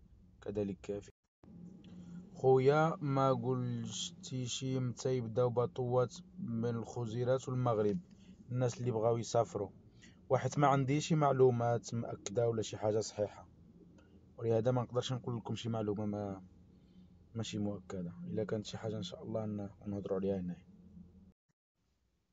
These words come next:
ريان، السلام عليكم، عافاك، جاوبني. أنا عندي الطيارة نهار تلتاش في هاد الشهر، برشلونة نادور،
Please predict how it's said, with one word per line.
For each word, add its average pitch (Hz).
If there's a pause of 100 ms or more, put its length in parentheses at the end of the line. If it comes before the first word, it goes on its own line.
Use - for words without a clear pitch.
(1400)
ريان، 113
السلام 113
عليكم، 110
عافاك، 117
جاوبني. 104 (480)
أنا 117
عندي 113
الطيارة 113
نهار 110
تلتاش 107
في -
هاد 104
الشهر، 120 (1120)
برشلونة 120
نادور، 101